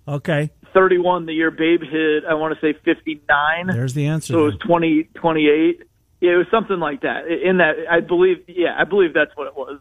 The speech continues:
Speaker 2: nineteen twenty-eight or so. Um, but yeah, I, it's, <laughs> that's where we are. We're talking about back in the nineteen twenties and Babe Ruth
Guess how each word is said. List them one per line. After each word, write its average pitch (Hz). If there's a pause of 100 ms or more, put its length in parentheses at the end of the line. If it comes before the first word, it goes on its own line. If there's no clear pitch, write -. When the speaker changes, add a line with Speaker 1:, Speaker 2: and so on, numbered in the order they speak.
Speaker 2:
nineteen 160 (120)
twenty-eight 156
or 165
so. 170 (800)
Um, 151
but 202
yeah, 190
I, 160
it's, - (560)
<laughs> 170
that's 208
where 220
we 196
are. 156
We're 160
talking 190
about 180 (400)
back 175
in 196
the 180
nineteen 185
twenties 185 (120)
and 160
Babe 180
Ruth 185